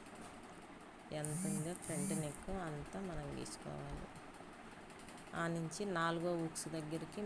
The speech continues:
మార్క్ పెట్టుకోవాలి. నాలుగో ఉక్స్ దగ్గరికి అదే అలాగే ఉంచి, టక్స్, షేప్ టక్స్ ఉంటది కదా, ఆ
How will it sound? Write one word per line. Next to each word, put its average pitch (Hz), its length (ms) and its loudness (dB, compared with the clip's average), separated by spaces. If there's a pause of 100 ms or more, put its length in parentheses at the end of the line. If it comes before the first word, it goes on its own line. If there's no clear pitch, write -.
మార్క్ 151 280 0
పెట్టుకోవాలి. 139 460 -2 (100)
నాలుగో 143 300 2 (100)
ఉక్స్ - 220 -6 (100)
దగ్గరికి 135 480 -6 (1800)
అదే 180 200 4 (100)
అలాగే 175 320 2 (120)
ఉంచి, 165 220 0 (600)
టక్స్, 170 320 0 (140)
షేప్ 165 280 2 (140)
టక్స్ 160 320 -2
ఉంటది 151 320 -2
కదా, 151 220 0
ఆ - 20 2